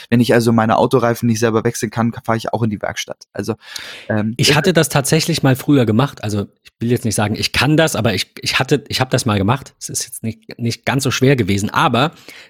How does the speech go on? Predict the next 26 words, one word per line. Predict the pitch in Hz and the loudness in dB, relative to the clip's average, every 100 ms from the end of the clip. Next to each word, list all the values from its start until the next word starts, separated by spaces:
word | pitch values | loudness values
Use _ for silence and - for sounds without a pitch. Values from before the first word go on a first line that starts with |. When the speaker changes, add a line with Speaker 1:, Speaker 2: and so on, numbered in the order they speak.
| - | -2
Speaker 2:
das | 123 | 2
war | 135 | 2
früher. | 131 180 180 - | 0 0 0 -2
Das | - 101 | -6 -2
war | 107 | 0
ganz | 131 156 | 2 2
am | 117 | 2
Anfang, | 110 147 95 104 | 2 0 0 -2
als | 113 113 | -4 -6
Twitter | - 147 139 | -2 0 2
noch | 113 - | 2 2
einfach | 127 135 113 101 | 0 2 0 0
war | 95 110 | 0 0
und | 110 | 0
man | 113 | 2
da | 113 | 2
einfach | 101 123 123 | 2 0 2
mit | 123 - | 0 4
Benutzernamen | 117 131 120 107 104 | 2 4 4 4 2
und | |
Passwort | - 127 - 101 | 0 -2 0 -2
sich | - - | -2 0
einloggen | 131 113 92 | 4 4 2
konnte | - 90 - | -4 -4 -4
quasi. | - 85 87 131 | -2 0 0 -2
Speaker 1:
<laughs> | - | -8